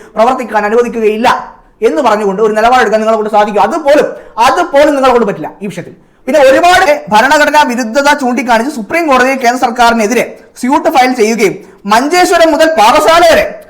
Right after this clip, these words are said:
ദേശീയപാതയിൽ മനുഷ്യച്ചങ്ങല തീർക്കുകയും ചെയ്തു. പിന്നെ ഇനി എന്ത് വേണം? സി പി എം ഇവിടെ പിന്നെ മഞ്ചേശ്വരം മുതൽ പാറശാല വരെ മനുഷ്യച്ചങ്ങല നടത്തിയ സ്ഥിതിക്ക്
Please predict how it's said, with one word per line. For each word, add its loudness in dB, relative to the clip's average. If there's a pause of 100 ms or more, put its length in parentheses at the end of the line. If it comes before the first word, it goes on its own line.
(200)
ദേശീയപാതയിൽ 2
മനുഷ്യച്ചങ്ങല 0
തീർക്കുകയും -4
ചെയ്തു. 0
പിന്നെ -4
ഇനി 0
എന്ത് 0
വേണം? 0 (320)
സി -6
പി -6
എം 2
ഇവിടെ 0
പിന്നെ -6
മഞ്ചേശ്വരം -2
മുതൽ -2
പാറശാല 0
വരെ 2
മനുഷ്യച്ചങ്ങല -2
നടത്തിയ -2
സ്ഥിതിക്ക് -8